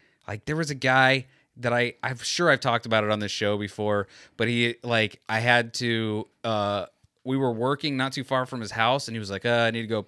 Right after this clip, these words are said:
I forgot my lunch this morning. Is it cool if we go pick it up?" It's like, "Yeah." So, and, and he invited me in for a second, and I was like, "That's fine."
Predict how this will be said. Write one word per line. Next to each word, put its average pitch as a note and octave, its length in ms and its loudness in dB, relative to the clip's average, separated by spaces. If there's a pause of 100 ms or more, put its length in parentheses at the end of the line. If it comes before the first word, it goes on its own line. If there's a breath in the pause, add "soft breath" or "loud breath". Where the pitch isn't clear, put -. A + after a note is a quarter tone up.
I G#2+ 80 -8
forgot A#2+ 240 -4
my A2 60 -8
lunch A2+ 360 -6
this G#2 140 -12
morning. G#2 300 -6
Is G2 120 -10
it G2 80 -16
cool A2 140 -6
if G2+ 80 -6
we G#2+ 80 -10
go G2+ 100 -4
pick G2 220 -8
it G2 80 -4
up?" G#2 220 -2 (460 loud breath)
It's - 120 -18
like, G#2 120 -12
"Yeah." A#2+ 320 4 (440)
So, A#2 160 -2
and, A#2 120 0
and A#2 100 -2
he B2 100 0
invited A#2 420 4
me A2+ 180 -2
in A2+ 240 0
for A#2 140 -8
a G#2 40 -6
second, G#2+ 360 -2
and G#2 100 -6
I G#2 40 -6
was G2+ 80 -6
like, G#2 100 -6
"That's G#2+ 140 -8
fine." F2+ 440 -8